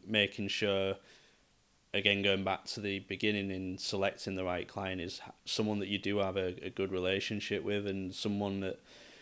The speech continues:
someone that's passionate about what they're talking about. And I think you can tell that in it, early conversations, if someone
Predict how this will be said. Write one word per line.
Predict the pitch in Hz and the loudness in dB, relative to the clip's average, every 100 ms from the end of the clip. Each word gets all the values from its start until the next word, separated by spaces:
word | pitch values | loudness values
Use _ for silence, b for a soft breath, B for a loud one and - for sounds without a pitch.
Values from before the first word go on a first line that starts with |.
| b | b
someone | - 143 | 6 8
that's | 151 | 8
passionate | - 120 117 - 135 | 6 4 6 6 6
about | 123 123 123 127 - _ - | 6 6 6 4 0 _ -14
what | 113 113 110 | 2 4 6
they're | 113 | 4
talking | - 110 110 120 | 6 6 6 2
about. | 117 117 123 | 4 4 4
And | 98 | 2
I | 101 | 0
think | - 110 101 | 2 0 0
you | 104 | -2
can | 117 104 | 0 0
tell | 101 107 107 107 | 2 4 6 6
that | 104 95 - - _ - - | 4 2 -2 -12 _ -20 -8
in | 104 | -4
it, | 104 92 - - - | -2 -4 -10 -10 2
early | 110 107 | 4 4
conversations, | 101 110 101 95 - 101 98 - 95 92 | 2 0 0 -2 2 4 4 2 -4 -4
if | 92 | -4
someone | - 101 98 98 95 | -2 0 0 -2 -4